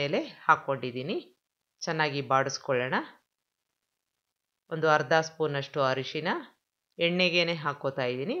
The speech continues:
ಒಳ್ಳೆ ಕಲರ್ ಬರುತ್ತೆ ಅಂತ. ಈಗ ಇದಕ್ಕೆ ಸಣ್ಣ ಸಣ್ಣ ಎರಡು ಸೌತೆಕಾಯಿನ ಸಣ್ಣದಾಗಿ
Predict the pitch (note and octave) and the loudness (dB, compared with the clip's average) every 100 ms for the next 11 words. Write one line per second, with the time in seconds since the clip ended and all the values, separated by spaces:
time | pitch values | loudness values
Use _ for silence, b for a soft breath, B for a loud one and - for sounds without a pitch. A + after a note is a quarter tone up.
0 | C#4 E3 D#3 D#3 C#3+ D3 C3 C3+ B2+ - | 0 0 0 0 0 2 0 -2 -4 -4
1 | B2+ A#2+ A#2 A3 D#4+ _ _ _ _ _ | -4 -4 -2 -4 -4 _ _ _ _ _
2 | _ _ _ _ _ _ - F#3 F#3 F#3 | _ _ _ _ _ _ -8 0 4 4
3 | G#3 C#4 - D3+ C4 - _ - F#3+ A3 | 2 -2 -2 -2 -2 -6 _ 0 2 4
4 | B3+ A#3+ G3+ G3 F#3+ F#3+ - D#3+ E3 F3+ | 2 4 2 4 4 4 4 4 6 6
5 | F#3 F#3 F3 E3+ E3+ D#3 C#3 C3 D3+ C#4+ | 2 0 0 0 0 -2 0 0 -2 -4
6 | - _ _ _ _ _ - F#3 F#3+ F3+ | -6 _ _ _ _ _ 0 2 4 6
7 | E3+ E3 | 4 2